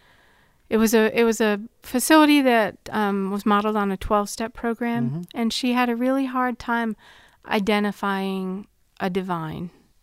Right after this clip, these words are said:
Speaker 2: Sure.
Speaker 1: She, she didn't believe in that. And this is, so this is how smart she was and how able she was to wrap her mind around things.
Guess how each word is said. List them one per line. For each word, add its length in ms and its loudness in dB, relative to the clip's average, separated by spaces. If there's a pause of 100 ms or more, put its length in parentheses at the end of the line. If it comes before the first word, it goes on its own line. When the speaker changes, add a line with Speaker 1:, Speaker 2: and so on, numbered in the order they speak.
Speaker 2:
Sure. 200 -12 (360)
Speaker 1:
She, 260 -8 (180)
she 160 -6
didn't 260 4
believe 460 0
in 140 -4
that. 480 -8 (260)
And 460 -4
this 260 0
is, 300 -8 (680)
so 140 0
this 160 4
is 60 -4
how 140 6
smart 540 4
she 160 -4
was 300 2
and 140 -2
how 140 -2
able 260 0
she 160 -4
was 220 -2
to 120 -6
wrap 320 -4
her 100 -4
mind 380 -2
around 380 -6
things. 400 -8